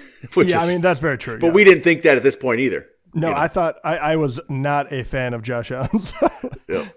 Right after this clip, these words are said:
Speaker 1: But in, in, anyway, fantasy year one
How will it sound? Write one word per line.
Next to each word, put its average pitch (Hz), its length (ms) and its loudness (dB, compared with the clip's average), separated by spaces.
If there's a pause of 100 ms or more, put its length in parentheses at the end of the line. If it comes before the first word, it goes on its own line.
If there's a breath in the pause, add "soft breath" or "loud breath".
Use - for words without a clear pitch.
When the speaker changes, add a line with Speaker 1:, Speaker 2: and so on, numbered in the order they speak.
(580 soft breath)
Speaker 1:
But 147 160 4
in, 156 120 -4
in, 156 200 2
anyway, 90 280 -4
fantasy 143 600 4
year 135 260 2
one 113 500 0